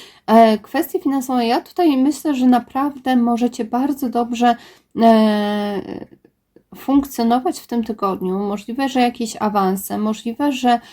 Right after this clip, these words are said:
e, jakieś podwyżki, premie, mm, ale też wyjścia z jakichś trudnych sytuacji finansowych.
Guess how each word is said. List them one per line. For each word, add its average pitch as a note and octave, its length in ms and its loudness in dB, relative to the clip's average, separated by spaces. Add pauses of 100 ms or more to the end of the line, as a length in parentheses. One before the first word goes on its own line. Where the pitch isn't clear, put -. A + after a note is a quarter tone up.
(260)
e, A3 380 4
jakieś G#3+ 400 -4
podwyżki, C#4 560 -6
premie, B3 580 2 (540)
mm, A3+ 600 4
ale C4 300 2
też B3+ 400 -4
wyjścia A3+ 480 0
z - 260 -12
jakichś A3 280 -10
trudnych B3+ 380 0
sytuacji - 540 -6
finansowych. A3 840 -2